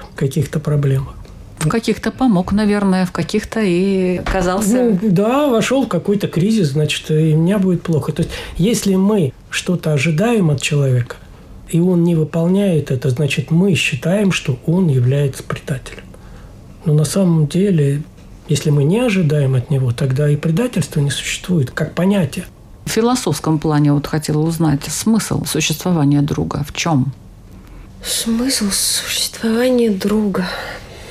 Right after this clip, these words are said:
Speaker 3: Очень трудно ответить. Но если мы смотрим, как в античности, как греки воспринимали друга,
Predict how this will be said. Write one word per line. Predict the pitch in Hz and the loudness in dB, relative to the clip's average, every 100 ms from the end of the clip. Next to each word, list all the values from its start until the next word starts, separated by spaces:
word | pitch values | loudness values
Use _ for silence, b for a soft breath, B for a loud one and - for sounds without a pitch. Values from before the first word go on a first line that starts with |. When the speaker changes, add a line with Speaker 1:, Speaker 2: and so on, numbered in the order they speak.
| - - | -18 -12
Speaker 3:
Очень | 233 - 226 - - | -8 -6 -6 -8 -12
трудно | 220 220 208 214 | -6 -2 2 2
ответить. | 208 214 208 - - | 0 -2 -2 -4 -2
Но | 226 208 - | 0 0 -4
если | 220 220 240 | -2 0 2
мы | 226 214 - - - - | 2 2 -2 -12 -20 -12
смотрим, | - 226 233 233 214 | -2 0 0 0 0
как | 208 214 214 - - - - - - - - | 0 -2 -2 -8 -18 -20 -20 -20 -20 -8 -2
в | 214 | 2
античности, | 214 214 240 - 202 190 - - | 2 0 -2 0 0 -2 -6 -8
как | - 208 196 - - | -2 -2 -2 -6 -4
греки | 208 214 208 208 196 - - - - | -2 0 0 -2 -6 -6 -16 -20 -4
воспринимали | 208 202 - 214 214 208 202 190 - - - | -2 -2 0 2 4 4 2 0 -4 -10 -2
друга, | 202 202 190 185 180 | 0 0 0 0 -4